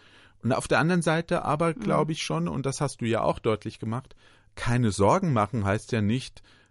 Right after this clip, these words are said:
Speaker 1: Weltflucht begehen und sich völlig rausnehmen und sagen, damit habe ich ja überhaupt nichts zu tun, ich kann ja gar nichts machen.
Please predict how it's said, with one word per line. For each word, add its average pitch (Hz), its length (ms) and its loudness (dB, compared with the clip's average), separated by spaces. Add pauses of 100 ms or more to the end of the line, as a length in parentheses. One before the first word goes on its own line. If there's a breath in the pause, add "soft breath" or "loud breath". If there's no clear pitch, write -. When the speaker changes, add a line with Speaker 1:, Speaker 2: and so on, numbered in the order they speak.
Speaker 1:
Weltflucht 113 880 0
begehen 98 640 -2
und 117 180 -2
sich - 160 -6
völlig 117 380 -2
rausnehmen 147 560 0
und 120 160 -6
sagen, 120 320 2
damit 120 240 -2
habe 110 160 -2
ich - 80 -6
ja 104 80 2
überhaupt 92 300 -2
nichts - 160 -10
zu 110 100 -4
tun, 127 180 -2
ich - 140 -4
kann 92 160 -4
ja 80 100 -2
gar - 160 -14
nichts - 260 -12
machen. - 300 -10